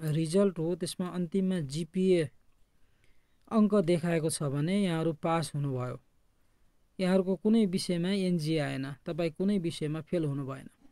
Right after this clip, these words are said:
कुनै विषयमा डी आए पनि पास हो। अब यहाँहरूले धेरै प्रश्न सोध्नुहुन्छ, "सर, डी आयो मेरो, पास हो कि फेल हो, डीले ग्रेड वृद्धि परीक्षा दिन पाउने कि नपाउने?" भनेर भन्नुभएको छ।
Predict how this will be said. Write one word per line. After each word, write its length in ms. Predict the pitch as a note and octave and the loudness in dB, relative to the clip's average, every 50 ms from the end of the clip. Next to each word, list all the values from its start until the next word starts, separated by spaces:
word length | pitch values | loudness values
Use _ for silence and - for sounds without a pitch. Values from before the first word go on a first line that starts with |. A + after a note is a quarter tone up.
| - - _ _ _ _ - _ _ _ _ _ _ _ _ _ _ - | -20 -20 _ _ _ _ -20 _ _ _ _ _ _ _ _ _ _ 0
कुनै 220 | G#3 A3 B3 B3+ | 2 4 4 4
विषयमा 580 | G#3 F3 G#3 G#3 G3+ - G3+ G#3 G#3+ G#3+ G#3+ G3 | 4 4 2 2 2 2 2 2 4 4 2 2
डी 260 | D#3 D3 E3+ G#3 A3 | 0 2 2 4 4
आए 280 | A3 F#3+ F3+ F3 F3+ F3+ | 4 4 4 4 2 2
पनि 260 | - - E3+ F#3 F#3+ | 2 0 0 0 0
पास 360 | - - D#3+ D3+ D3+ - - D3+ | 0 -2 -2 -2 -2 -4 -6 -6
हो। 60 | C#3+ | -6
अब 480 | C#3+ F#3 F#3 G3+ G3+ F#3+ F3 D3+ - - - F#3 | -4 -2 0 2 2 2 0 -2 -6 -10 -8 -6
यहाँहरूले 400 | F3 F3+ F3 F3 D#3+ E3 E3+ D3+ | -4 -2 -2 0 0 0 -2 -2
धेरै 300 | C3 C#3 C#3+ D#3 F#3+ G3 | -2 -2 0 0 0 0
प्रश्न 320 | - F3+ F3 - E3+ E3+ | 0 -2 -4 -4 -4 -6
सोध्नुहुन्छ, 580 | D3 - E3+ E3 D#3 E3 D#3 D3+ D3 D3 - F#3+ G3+ G#3 G3 _ _ _ _ _ _ _ _ _ _ _ _ - | -8 -6 -4 -2 -2 0 0 0 0 -2 -2 -2 -2 -4 -4 _ _ _ _ _ _ _ _ _ _ _ _ -4
"सर, 320 | - F#3 G3 G#3 F#3+ E3+ | 0 2 4 4 4 2
डी 220 | D3 C#3+ E3 F#3 F#3+ | 0 2 2 4 4
आयो 260 | F#3 F3 E3+ F3 E3+ | 4 4 2 2 2
मेरो, 340 | E3 D#3+ E3 F3+ G3+ G3+ F#3 | 0 0 0 2 2 2 0
पास 360 | - - F3+ F3 F3 D#3 - D3+ | 0 -2 -2 0 0 -2 -2 -4
हो 120 | D3 C#3+ | -4 -4
कि 120 | D#3 F3+ | -4 -4
फेल 260 | D#3+ - - D#3+ D#3+ D3+ | -6 -6 -4 -4 -2 0
हो, 280 | D3+ E3+ F#3 F#3+ E3+ | 0 0 0 0 -2
डीले 640 | C#3+ C#3 C#3 E3 F3 E3+ E3 E3+ E3 D#3 C#3+ C#3 C3 | -4 -4 -2 0 0 0 2 0 0 0 -2 -4 -4
ग्रेड 440 | C3 D3 E3 E3+ D#3+ D3 C3+ C#3+ | -4 0 0 0 0 -2 -4 -4
वृद्धि 240 | D3+ D#3+ D3 C#3+ D#3+ | -4 -4 -4 -4 -4
परीक्षा 380 | D3+ - D#3+ D3+ D3+ - E3 D3+ | -4 -4 -4 -4 -4 -4 -4 -4
दिन 240 | C3+ D3+ D3 D3 C#3 | -4 -2 -2 -2 -2
पाउने 360 | - E3+ E3 F3 E3+ E3+ D#3+ | -2 -2 -2 -2 -2 -2 -4
कि 100 | D#3+ E3 | -4 -6
नपाउने?" 480 | D#3+ D#3+ D3 D#3+ D#3+ D#3+ E3 F3 F#3 | -6 -6 -4 -4 -4 -4 -2 -4 -4
भनेर 300 | D#3+ C#3+ C3+ C3 C#3+ C#3 | -4 -4 -4 -4 -4 -4
भन्नुभएको 580 | C#3 C3+ C3 C3 C3+ C#3 C#3 C3+ C3 - - | -6 -6 -6 -6 -4 -4 -4 -6 -6 -8 -10
छ। 40 | F3+ | -12